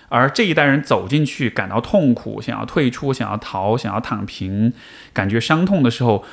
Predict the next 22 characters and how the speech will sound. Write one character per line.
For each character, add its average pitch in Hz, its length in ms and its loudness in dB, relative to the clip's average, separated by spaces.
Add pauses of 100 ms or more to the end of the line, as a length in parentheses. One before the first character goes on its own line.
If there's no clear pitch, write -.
(220)
人 113 140 4
们 220 140 6
却 202 160 4
反 98 300 -2
过 131 100 4
来 113 100 4
说， 123 540 0 (380)
哦， 117 240 -2
是 170 160 -4
你 113 140 4
们 110 180 -4
太 135 160 2
堕 175 340 2
落 107 220 -4
了， - 140 -8
是 - 140 -6
你 110 100 0
们 101 100 -4
太 160 140 -2
弱 196 340 0
小 - 280 -6
了。 - 200 -10